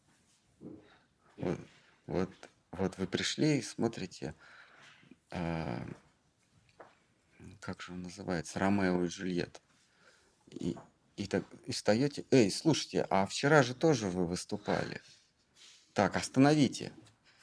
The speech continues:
Speaker 2: Эти люди, эти люди играют третий раз или, или тысячный раз. Или так:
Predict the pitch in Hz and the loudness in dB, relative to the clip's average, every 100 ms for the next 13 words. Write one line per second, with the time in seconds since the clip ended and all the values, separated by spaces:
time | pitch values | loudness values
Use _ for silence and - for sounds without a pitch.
0 | - - 110 - 120 147 117 - - 120 | -4 2 2 4 4 4 2 -2 0 2
1 | 127 127 127 151 117 117 113 131 123 - | 2 0 2 2 4 4 8 8 8 4
2 | 120 127 - 123 117 73 - - 95 90 | 2 2 4 4 4 2 -4 -10 -4 -2
3 | 92 - 104 104 - 107 - - - 85 | -2 0 0 0 -2 -6 -6 -10 -6 -4
4 | 76 - - - - 214 - - - - | -2 -4 -8 -16 -12 -12 -14 -20 -20 -20
5 | _ _ _ - - - - - _ _ | _ _ _ -20 -20 -20 -20 -20 _ _
6 | _ _ - - - - - _ _ - | _ _ -16 -12 -12 -14 -20 _ _ -20
7 | _ _ _ _ _ _ _ _ _ - | _ _ _ _ _ _ _ _ _ -6
8 | - 87 87 82 | 0 0 2 -2